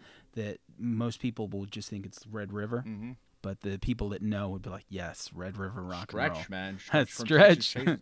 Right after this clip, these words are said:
Speaker 1: <laughs> What kind of name is Stretch anyway?
Speaker 2: <laughs>
Speaker 1: Um, all right, so I guess, like I said, my name is Sam, and this is Parker, and we're in his basement, and, uh, this is our test run, episode one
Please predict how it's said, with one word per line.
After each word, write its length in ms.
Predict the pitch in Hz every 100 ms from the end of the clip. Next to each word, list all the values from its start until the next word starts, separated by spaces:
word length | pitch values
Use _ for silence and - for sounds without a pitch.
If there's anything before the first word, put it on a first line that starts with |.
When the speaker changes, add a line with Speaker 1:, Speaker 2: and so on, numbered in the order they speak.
| -
Speaker 1:
<laughs> 120 | - 175
What 100 | -
kind 160 | 202
of 60 | 185
name 180 | 190 147
is 80 |
Stretch 320 | - 185 165 170
anyway? 420 | 160 160 104 -
Speaker 2:
<laughs> 40 | - 185 - 165 143 117 101 -
Speaker 1:
Um, 540 | 123 131 131 131 127 - - - -
all 80 | 185
right, 140 | 202 139
so 300 | 156 147 147
I 120 | 127
guess, 680 | 123 156 - - - - - _ _ -
like 180 | 127 120
I 60 |
said, 200 | - 165
my 120 | 120
name 180 | 120 120
is 60 | 113
Sam, 520 | - 131 131 151 208 - -
and 260 | 117 113 117
this 160 | -
is 100 | 113
Parker, 540 | - 131 135 - 185 185
and 160 | 123
we're 160 | 120 120
in 80 | 120
his 120 | 113
basement, 520 | 131 139 - 180 117 - - - _
and, 400 | 127 127 127 127
uh, 320 | 135 135 135
this 220 | 131 131
is 100 | 139
our 160 | 131 123
test 400 | - 151 - -
run, 240 | 107 90 98 _ _ -
episode 480 | - - 127 123 113
one 380 | 107 110 135